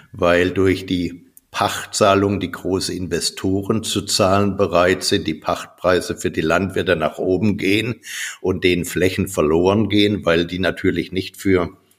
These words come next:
mehrere tausend, sagen wir mal, zwei, drei, viertausend Euro Pachtpreise zahlen können. Der Deckungsbeitrag liegt vielleicht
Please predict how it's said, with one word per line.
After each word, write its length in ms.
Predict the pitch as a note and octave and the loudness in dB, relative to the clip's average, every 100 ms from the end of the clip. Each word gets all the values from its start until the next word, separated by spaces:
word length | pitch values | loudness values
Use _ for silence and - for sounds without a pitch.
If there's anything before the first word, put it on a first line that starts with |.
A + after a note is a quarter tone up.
| - - - | -18 -18 -12
mehrere 420 | F2 F2+ F2+ F2+ E2+ | -2 2 4 2 0
tausend, 500 | F2 F2+ F2 D#2+ - | 2 2 0 -4 -4
sagen 200 | E2 F2 | -4 -2
wir 40 | |
mal, 220 | E2+ D#2 | -4 -4
zwei, 240 | - E2 F2 | -4 0 0
drei, 340 | - F2 E2+ | 2 2 2
viertausend 720 | - G2 F2 F2+ F2+ E2 F#2 | 2 0 0 2 0 0 -6
Euro 480 | - F2 F2+ E2+ E2+ | -6 0 0 0 -4
Pachtpreise 840 | - E2+ - - - E2+ E2 - | -2 -6 -6 -12 -4 -2 -2 -6
zahlen 400 | - D#2 D#2+ F2+ | -2 2 2 0
können. 280 | - G2+ F#2+ | 0 2 2
Der 120 | F#2 | -2
Deckungsbeitrag 840 | - F2+ F2+ E2+ - E2+ E2 E2+ D2+ | -2 -2 0 -4 0 0 0 -2 -4
liegt 240 | D#2 - | -8 -6
vielleicht 380 | F#2 E2 E2 | -4 0 0